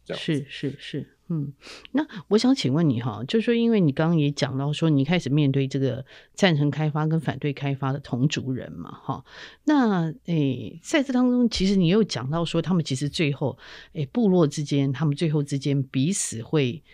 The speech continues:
Speaker 2: 呃，缝合他们这个撕裂，哈。是，你，
Speaker 1: 对，对，对。
Speaker 2: 你是不，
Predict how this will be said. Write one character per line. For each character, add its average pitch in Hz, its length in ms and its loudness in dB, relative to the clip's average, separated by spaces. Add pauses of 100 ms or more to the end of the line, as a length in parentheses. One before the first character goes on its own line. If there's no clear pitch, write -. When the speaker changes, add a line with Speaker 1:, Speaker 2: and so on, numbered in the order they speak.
(300)
Speaker 2:
呃， 135 400 -6 (280)
缝 180 340 6
合 139 200 0
他 139 160 -2
们 143 120 0
这 139 100 -4
个 135 80 -8
撕 147 380 -4
裂， 135 340 -4
哈。 - 220 -10 (440)
是， - 360 -4
你， 185 200 6
Speaker 1:
对， 190 80 0
对， - 0 -
对。 185 180 4
Speaker 2:
你 190 160 2
是 - 320 0
不， 196 220 -2